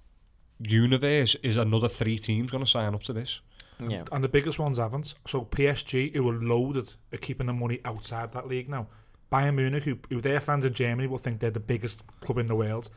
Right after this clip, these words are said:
Speaker 3: they're not in it.
Speaker 1: I think they were gonna be, always gonna be the hardest ones to get on board, though, weren't they, the
Speaker 3: Because of fan
Speaker 1: German, because of the
Speaker 3: ownership,
Speaker 1: fan
Speaker 3: yeah.
Speaker 1: ownership,
Speaker 3: But
Speaker 1: so
Speaker 3: P S G are loaded, they've got dirty
Speaker 1: Yeah,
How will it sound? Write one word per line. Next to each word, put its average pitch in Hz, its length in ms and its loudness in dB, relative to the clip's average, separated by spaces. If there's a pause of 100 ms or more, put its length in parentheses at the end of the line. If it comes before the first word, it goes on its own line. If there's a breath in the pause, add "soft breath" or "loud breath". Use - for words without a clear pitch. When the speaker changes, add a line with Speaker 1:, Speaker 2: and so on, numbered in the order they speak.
(300 loud breath)
Speaker 3:
they're 131 220 4
not 131 180 2
in 131 120 2
it. 135 140 -2
Speaker 1:
I - 60 -4
think 139 180 4
they 131 160 8
were 120 100 4
gonna 123 180 4
be, 113 240 2
always 113 320 6
gonna 117 180 0
be 113 100 2
the 107 100 2
hardest 98 360 2
ones 101 160 -2
to 107 80 0
get 101 160 2
on 104 120 2
board, 107 260 2
though, 107 80 2
weren't 98 240 0
they, 113 40 -2
the 104 120 -4
Speaker 3:
Because - 80 -4
of 107 80 2
fan 101 140 2
Speaker 1:
German, 107 120 4
because 107 220 2
of - 0 -
the 117 60 0
Speaker 3:
ownership, 101 120 -2
Speaker 1:
fan 95 140 2
Speaker 3:
yeah. 95 80 2
Speaker 1:
ownership, 98 380 -2
Speaker 3:
But - 80 -2
Speaker 1:
so 110 80 6
Speaker 3:
P 151 60 6
S 160 140 0
G 143 220 0
are 170 40 0
loaded, 143 460 0
they've 156 180 -2
got 156 180 -6 (760)
dirty 127 320 0
Speaker 1:
Yeah, 139 40 12